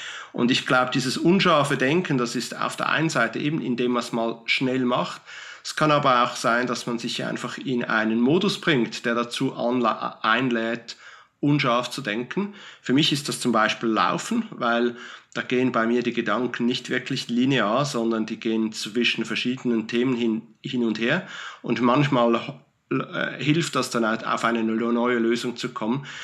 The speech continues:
Wie wenn ich vor, vor, vor dem Screen gesessen wäre, wäre die nie gekommen. Für andere ist es, ähm, vielleicht dann halt, gewisse sagen, sei beim Duschen. Ähm, Träumen ist natürlich, ob's jetzt ein Nachttraum oder auch ein Tagtraum ist,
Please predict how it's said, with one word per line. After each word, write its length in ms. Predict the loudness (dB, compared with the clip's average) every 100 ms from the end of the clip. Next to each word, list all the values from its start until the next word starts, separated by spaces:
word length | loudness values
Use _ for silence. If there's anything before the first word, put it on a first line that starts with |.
| -16
Wie 100 | -8
wenn 140 | 0 2
ich 160 | 2
vor, 440 | 4 4 4 2 -2
vor, 240 | -6 -8 -8
vor 160 | -8 -2
dem 100 | -2
Screen 380 | -2 0 2 2
gesessen 460 | 2 0 0 -2
wäre, 140 | -2 0
wäre 140 | 0
die 120 | 0
nie 220 | 0 2 0
gekommen. 540 | -6 -4 0 0 0 -6 -14 -6
Für 160 | 0
andere 360 | 4 4 6 6
ist 300 | 4 2 -2
es, 220 | -2 -2
ähm, 340 | -2 0 0 -2 -8 -18 -18 -2
vielleicht 340 | 2 2 2
dann 120 | 0
halt, 260 | 0 0 0
gewisse 340 | 2 2 2
sagen, 280 | 2 2 2
sei 200 | 0 0
beim 180 | 0 -2
Duschen. 500 | 0 2 2 0 -2 -10 -20 -16 -4
Ähm, 260 | -2 -2 -4
Träumen 560 | -2 2 2 2 0 -2
ist 220 | -6 -4
natürlich, 480 | -6 -2 0 0 -2
ob's 160 | -2
jetzt 200 | -4 -4 0
ein 120 | 2
Nachttraum 560 | 2 0 -2 0 0
oder 260 | 0 0 0
auch 120 | 0
ein 180 | 0 0
Tagtraum 680 | 2 2 2 -2 0 0 0
ist, 300 | -4 -8